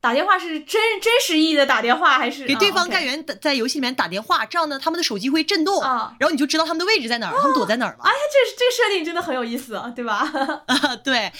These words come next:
Speaker 2: 他是一个黑客，
Speaker 1: 嗯。
Speaker 2: 黑客网络高手。然后他呢，其实是，他是韩国干员嘛，
Speaker 1: 嗯。
Speaker 2: 他的背景设定是隶属于七零七特殊任务营，这个是韩国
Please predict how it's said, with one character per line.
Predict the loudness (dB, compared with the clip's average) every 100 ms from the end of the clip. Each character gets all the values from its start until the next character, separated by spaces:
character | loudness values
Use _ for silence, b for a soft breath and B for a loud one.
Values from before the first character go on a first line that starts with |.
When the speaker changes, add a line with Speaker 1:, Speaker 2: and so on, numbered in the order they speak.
| B
Speaker 2:
他 | -4
是 | 0
一 | 0
个 |
黑 | -2 -4
客， | -2 -4 -4
Speaker 1:
嗯。 | -6 -10 -14
Speaker 2:
黑 | -4 -2
客 | -2
网 | -2
络 | -2
高 | -2
手。 | -4 -6 -10 -14 B B B
然 | -4
后 |
他 | 0 0
呢， | 2 0
其 | -2 -6 -4 -2
实 | -2 -2
是， | -2 -2 -2 -4
他 | -4
是 | -2
韩 | -4 -2
国 | -4 -2
干 | -2
员 | -4
嘛， | -6 -8 -8
Speaker 1:
嗯。 | B -4
Speaker 2:
他 | 0 0
的 | 0 -2 -6 -10 _ _ _ _ _ _ _ _ _ -8
背 | -2 -2
景 | -2
设 | -2
定 | -2 -2
是 | 0 -2 -2
隶 | 0
属 | -2 -4 -6
于 | -6
七 | -4 -2
零 | -2 -2
七 | -2 -2
特 | -2 -4
殊 | -2
任 | -2 -2
务 |
营， | -4 -6 -10 B B B
这 | -2
个 |
是 | 0
韩 | -2 -2 -4 -2
国 | 0 -2 -4